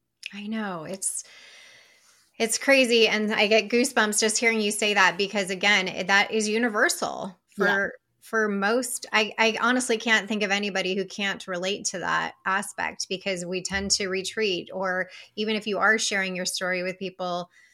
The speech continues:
Speaker 1: it is affecting one thing or the other. So let's dive into your story. What, what is your story? Tell us about that with
Speaker 2: I always
Speaker 1: fertility.
Speaker 2: say, as an Italian Catholic,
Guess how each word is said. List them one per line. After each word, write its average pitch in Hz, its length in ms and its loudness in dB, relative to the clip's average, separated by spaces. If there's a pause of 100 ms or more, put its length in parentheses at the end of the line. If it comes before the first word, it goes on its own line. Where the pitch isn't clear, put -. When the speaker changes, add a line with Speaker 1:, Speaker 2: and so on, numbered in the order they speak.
(260)
Speaker 1:
it 196 200 -4
is 220 280 2
affecting 185 640 -2
one 185 240 -6
thing 180 200 -6
or 175 80 -6
the 170 140 -8
other. 165 320 -6
So 190 400 -4 (500)
let's 262 340 2 (160)
dive 247 300 8
into 269 320 2
your 190 160 0
story. 175 500 -2
What, 208 260 -2
what 233 240 2
is 277 160 2
your 196 140 2
story? 175 380 -2
Tell 247 240 0
us 269 180 0
about 180 300 4
that 165 340 0 (800)
with 196 260 -10
Speaker 2:
I 277 140 8
always 302 380 6
Speaker 1:
fertility. 226 460 2
Speaker 2:
say, - 40 -12 (180)
as 214 160 2
an 233 120 4
Italian 240 560 2
Catholic, 202 640 -4